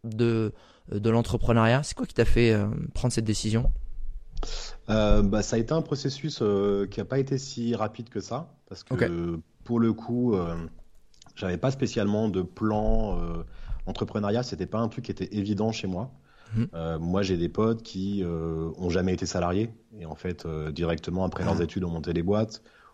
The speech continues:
Speaker 2: ou qui, euh, dès le début, savaient qu'ils voulaient monter des boîtes et ont pris un premier job pour, euh, se faire un peu d'argent et pouvoir après se lancer.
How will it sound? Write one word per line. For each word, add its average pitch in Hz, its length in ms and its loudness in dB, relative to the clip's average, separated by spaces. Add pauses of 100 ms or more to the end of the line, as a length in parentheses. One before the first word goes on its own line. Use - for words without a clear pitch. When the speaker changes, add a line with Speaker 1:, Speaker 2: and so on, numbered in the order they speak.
(140)
Speaker 2:
ou 117 220 6
qui, 120 440 2
euh, 98 140 2
dès 101 160 0
le 120 80 0
début, 117 320 0
savaient 104 360 -2
qu'ils 87 180 -16
voulaient 90 200 -6
monter 95 300 -6
des 98 80 0
boîtes 104 400 -2 (480)
et 92 100 -4
ont 92 120 0
pris - 200 -4
un 95 80 2
premier 95 340 0
job 98 300 0
pour, 85 280 -6
euh, 80 520 -4
se - 100 -10
faire 82 140 -4
un 85 80 -2
peu 87 140 -8
d'argent 87 560 -2
et 78 240 -2
pouvoir 80 320 -4
après 82 220 -6
se - 120 -12
lancer. 110 300 -8